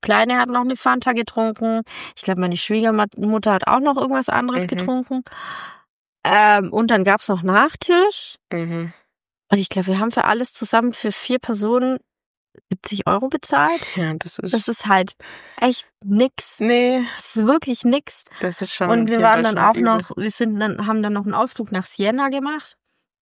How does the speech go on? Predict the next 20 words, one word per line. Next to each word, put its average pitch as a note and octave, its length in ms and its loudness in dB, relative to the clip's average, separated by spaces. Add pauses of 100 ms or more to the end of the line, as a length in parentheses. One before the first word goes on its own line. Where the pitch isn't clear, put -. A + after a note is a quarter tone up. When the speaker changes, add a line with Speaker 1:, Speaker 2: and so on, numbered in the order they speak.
(100)
Speaker 1:
Auch G3+ 200 0
wunderschöne F#3+ 680 0
Stadt D#3+ 300 -2
Siena, E3+ 440 -4
wirklich F#3 340 -6
Speaker 2:
Mhm. - 40 -14
Speaker 1:
ganz, G3 320 0
ganz F3 360 0
toll. F3 440 -2 (640)
Ähm, F#3 640 2 (380)
und G3+ 240 0
da A3+ 120 4
war's G#3 220 0
auch G3+ 220 0
so, B3 300 0 (380)
da F#3 120 -4
waren G3 180 4
wir G#3 120 0
dort F#3+ 220 -2
auch G#3 260 2